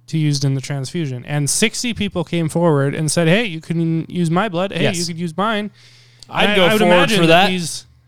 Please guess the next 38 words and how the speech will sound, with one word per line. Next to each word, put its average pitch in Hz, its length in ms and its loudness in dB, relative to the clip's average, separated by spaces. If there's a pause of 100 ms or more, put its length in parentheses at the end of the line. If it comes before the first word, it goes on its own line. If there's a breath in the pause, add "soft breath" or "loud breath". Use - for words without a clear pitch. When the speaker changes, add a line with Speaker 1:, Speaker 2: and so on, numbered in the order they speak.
(300)
Speaker 1:
I 165 120 0
would 175 80 2
imagine 196 360 -2
these 160 160 -6
donors 151 400 -4
were 135 160 -4
also, 147 300 -4
like, 131 240 -10
matches. 135 840 -6
Speaker 2:
Yes. - 320 0 (200)
Speaker 1:
You 151 100 -2
know, 127 200 -2
Speaker 2:
Yes, 147 100 0
Speaker 1:
so 160 100 -2
Speaker 2:
sixty 180 280 -2
Speaker 1:
y-, 131 60 -10
Speaker 2:
people 165 260 0
that 139 140 0
Speaker 1:
that, 127 40 -12
Speaker 2:
matched. 170 380 0
Speaker 1:
that 208 140 2
was 208 140 0
sixty - 340 -6
Speaker 2:
Yeah. - 60 -2
Speaker 1:
people 175 260 -2
that 139 140 -6
matched, 170 640 -4
not 165 280 -4
sixty - 420 -6
people 156 280 -6
that 143 140 -6
were 139 120 -4
willing, 143 480 0
sixty 185 280 -8
people 151 260 -8
that 131 140 -10
matched. 165 720 -4
Speaker 2:
Yes. - 260 -6